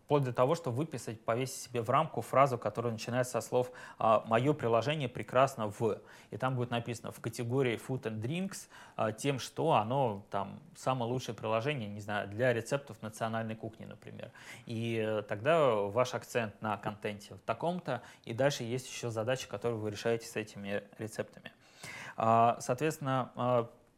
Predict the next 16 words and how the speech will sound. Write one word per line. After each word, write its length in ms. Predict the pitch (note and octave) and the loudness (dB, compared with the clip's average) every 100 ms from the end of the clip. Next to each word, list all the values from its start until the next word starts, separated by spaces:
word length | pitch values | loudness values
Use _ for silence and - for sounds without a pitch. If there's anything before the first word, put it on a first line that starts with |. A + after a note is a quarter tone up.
| _ - | _ -10
И 280 | C3 C#3 - | -6 -6 -2
это 220 | E3 E3 | 0 2
важно, 640 | B2 D3 E3 B2 A#2 G#2+ G2+ | 4 2 2 -2 -2 -6 -10
подчеркну, 440 | - - - D3 B2+ | -10 -10 -6 -4 -2
сделать 380 | A2 C3 B2 - | 2 2 2 -2
прежде, 460 | C3+ D3 D3 A#2+ | -2 0 0 -4
чем 300 | G#2 B2 A#2+ | -6 -8 -6
вы 260 | A2 B2 B2 | -4 -2 -2
начнете 480 | A2+ A2 B2 A#2+ A2 | -4 -6 -6 -6 -2
реально 340 | A2+ A2 G#2 | 0 0 -4
там 180 | - F#2+ | -10 -12
писать 300 | - - G#2+ | -10 -8 -8
строчки 360 | - G#2 - | -6 -8 -10
кода, 500 | G#2+ D3 D#3+ C3 A#2 | -6 -2 2 4 4
разрабатывать 560 | A2 A2 A2+ C#3 C#3+ B2 | 2 0 2 2 2 -4
что-то, 360 | - A2+ A2 | -6 -6 -6